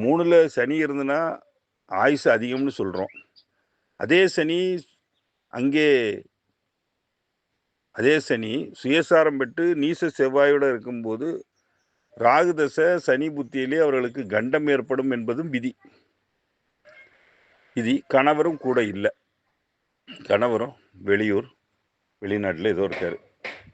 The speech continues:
நான் இவர்களுக்கு ஆயுள் கொஞ்சம் கம்மியாக இருக்கிறது, ஆயுள் ஹோமம் எல்லாம் பண்ணிக்கங்க அப்படிங்கிறது தான் சொல்ல முடியுது. ஆனா அவர்களுக்கு எப்பவும் பாத்தீங்கன்னா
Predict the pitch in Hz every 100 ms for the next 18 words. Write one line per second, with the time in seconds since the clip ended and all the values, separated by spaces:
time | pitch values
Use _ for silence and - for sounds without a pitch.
0 | _ 101 110 123 113 107 107 95 98 104
1 | 131 131 143 107 104 101 90 - 95 107
2 | 101 104 90 92 101 95 101 95 _ _
3 | _ - _ _ _ _ - 107 104 92
4 | 95 95 90 87 98 101 87 92 87 85
5 | 87 - - _ _ _ _ _ _ _
6 | 110 104 113 107 101 95 123 - 104 123
7 | 107 95 85 110 - _ _ _ _ _
8 | _ _ _ _ _ - 135 160 143 143
9 | 139 123 120 113 170 170 180 160 143 131
10 | 139 156